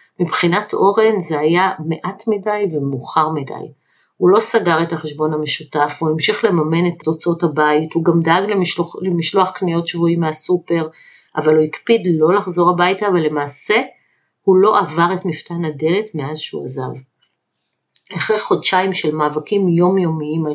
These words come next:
כל שעה עם הבנות, הוא דרש שיפנו לגישור, אבל היא עוד לא הייתה בשלה.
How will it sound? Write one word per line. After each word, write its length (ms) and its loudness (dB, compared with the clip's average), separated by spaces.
כל 240 0
שעה 380 2
עם 140 2
הבנות, 480 -2
הוא 180 2
דרש 280 2
שיפנו 320 0
לגישור, 640 0
אבל 200 0
היא 120 6
עוד 120 2
לא 120 4
הייתה 260 0
בשלה. 380 -6